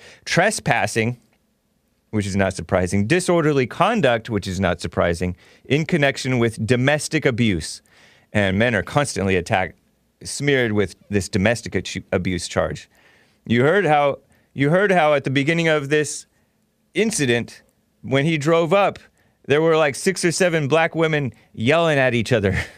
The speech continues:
<laughs> And you can just picture that incident, just chaos.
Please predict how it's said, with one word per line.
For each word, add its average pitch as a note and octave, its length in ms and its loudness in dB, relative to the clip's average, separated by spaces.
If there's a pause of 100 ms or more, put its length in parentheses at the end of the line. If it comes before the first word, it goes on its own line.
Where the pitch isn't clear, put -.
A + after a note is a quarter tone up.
(240)
<laughs> F3+ 100 0 (1900)
And F3 140 2
you G3+ 120 2
can F#3+ 160 2
just D3+ 260 0
picture A3 320 0
that A#2+ 220 2
incident, G#2 460 0
just D3+ 300 -2
chaos. - 640 -4